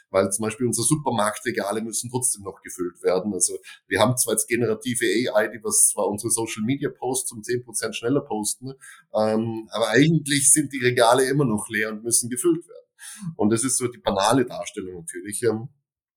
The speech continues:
aber es ist, es ist kritisch, weil natürlich dann viele halt einfach so in diesem Druck drinnen sind, so alle anderen machen und alle anderen wollen, was ich mache und auf einmal muss ich auch dafür ausgeben,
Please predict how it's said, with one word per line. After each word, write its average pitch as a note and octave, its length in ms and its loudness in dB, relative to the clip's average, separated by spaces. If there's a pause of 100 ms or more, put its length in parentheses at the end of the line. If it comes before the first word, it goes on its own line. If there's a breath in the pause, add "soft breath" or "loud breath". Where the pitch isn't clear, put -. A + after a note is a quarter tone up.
(220)
aber F#2+ 420 6
es G#2+ 140 4
ist, - 420 2
es A2 160 -2
ist D3+ 180 -2
kritisch, D#3+ 400 0
weil G#2+ 140 -2
natürlich A#2 420 -2
dann A2+ 140 -2
viele B2+ 320 -4
halt A#2 180 0
einfach A2 300 -6
so B2+ 180 -2
in A#2 200 -2
diesem A#2+ 300 -2
Druck D#3 300 -4
drinnen A2 300 -2
sind, A2+ 240 -2
so A#2+ 160 -4
alle G#2+ 240 0
anderen G#2+ 240 -4
machen A#2+ 360 -4
und G2+ 140 -6
alle G2 240 -4
anderen G#2 300 -8
wollen, D3 280 6
was G#2+ 160 -2
ich G#2+ 140 -10
mache G2+ 300 -8
und A2+ 100 -6
auf G2+ 140 -8
einmal G#2+ 220 -4
muss C#3 240 4
ich - 140 -8
auch F#2+ 200 -6
dafür D#2 260 -10
ausgeben, G2+ 440 -10